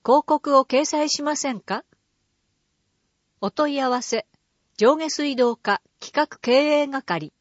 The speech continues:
電話、五七三の四一三八。伊達市公共下水道の既存マンホール蓋を広告媒体として活用する、伊達市マンホール広告事業を開始します。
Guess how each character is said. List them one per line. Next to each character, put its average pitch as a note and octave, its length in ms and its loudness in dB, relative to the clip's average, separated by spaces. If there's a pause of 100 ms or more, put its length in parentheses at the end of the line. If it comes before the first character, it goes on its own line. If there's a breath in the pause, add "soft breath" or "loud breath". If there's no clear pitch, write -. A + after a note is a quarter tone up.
(460)
電 B3 280 0
話、 A3 180 -2 (360)
五 C#4+ 220 0
七 A3+ 300 -2
三 G#3+ 280 -2
の G3+ 260 -4
四 C#4+ 280 0
一 - 220 -8
三 A3+ 260 -4
八。 - 360 -8
伊 - 40 -20 (1700)
達 C4+ 320 -4
市 G#3 280 -8
公 D4 200 -2
共 D4+ 240 -2
下 C#4+ 160 -4
水 D4 260 -6
道 G3+ 220 0
の F#3 260 -6
既 A3 180 -6
存 D4 200 -2
マ C#4 160 -2
ン C#4+ 80 -6
ホ A#3+ 180 -2
ー - 20 0
ル F#3+ 120 0
蓋 A3 340 -4
を G#3 140 -6 (180)
広 C#4+ 200 0
告 D4+ 220 -2
媒 C4+ 200 -2
体 G3+ 200 -2
と F#3 140 -6
し - 80 -8
て F#3+ 140 -4
活 F#3+ 320 -8
用 B3 180 0
す A3+ 160 -8
る、 A3 200 -4 (340)
伊 - 40 -20
達 G3 280 -4
市 F3+ 300 -4
マ G3+ 180 0
ン C#4+ 100 -2
ホ C4 220 2
ー - 20 2
ル F#3 120 -4
広 C#4 220 0
告 C#4+ 240 -6
事 C4 140 -4
業 G3 240 -2
を F3 120 -4
開 G3 200 -4
始 G3 140 -8
し F#3 160 -6
ま E3+ 140 -10
す。 - 220 -8